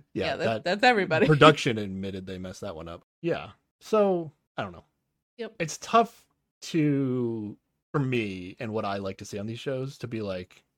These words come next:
Speaker 1: really, well, s-, I mean, we'll see how the rest of the season ends. Like, we're definitely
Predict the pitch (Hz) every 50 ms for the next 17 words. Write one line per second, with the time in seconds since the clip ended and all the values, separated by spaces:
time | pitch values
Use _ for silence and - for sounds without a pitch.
0 | _ _ _ _ - 123 123 127 131 143 143 139 143 143 139 135 131 127 123 120
1 | 117 107 107 107 92 - _ _ _ _ _ _ _ _ _ _ _ _ - 165
2 | 156 - 160 139 135 127 127 147 151 - - 135 131 123 107 98 98 98 - -
3 | 101 90 82 80 - - - 107 101 120 120 131 127 131 139 123 90 87 - 98
4 | 92 92 117 107 - - 95 87 82 85